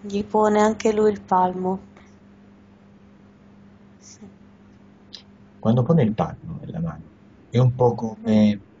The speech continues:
Speaker 2: invitare a un abbraccio o qualcosa del genere, o come aprire le braccia in un certo senso, invitare a, a, a
Speaker 1: Sì.
Speaker 2: abbracciare o qualcosa del genere.
Speaker 1: Mm.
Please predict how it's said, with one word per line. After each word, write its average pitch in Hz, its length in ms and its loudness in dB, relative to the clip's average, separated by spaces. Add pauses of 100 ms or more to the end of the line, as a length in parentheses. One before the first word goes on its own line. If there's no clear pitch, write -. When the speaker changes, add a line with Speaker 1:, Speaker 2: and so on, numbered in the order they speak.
(960)
Speaker 2:
invitare 104 1000 2 (360)
a 92 100 -6
un 95 140 2
abbraccio 95 560 -2
o 92 40 -4
qualcosa 90 340 -8
del 92 140 -4
genere, 87 280 -10 (500)
o 85 120 -10
come 95 200 -2
aprire 95 240 2
le 92 100 2
braccia 92 380 -2
in 85 60 -4
un 82 60 -4
certo 87 260 -10
senso, 90 280 -8
invitare 90 420 -4
a, 85 180 -4 (880)
a, 78 240 -12
a - 200 -18 (1040)
Speaker 1:
Sì. - 260 -2
Speaker 2:
abbracciare 95 320 0
o 82 60 -6
qualcosa - 360 -10
del 92 100 -2
genere. - 260 -6 (840)
Speaker 1:
Mm. 196 200 -4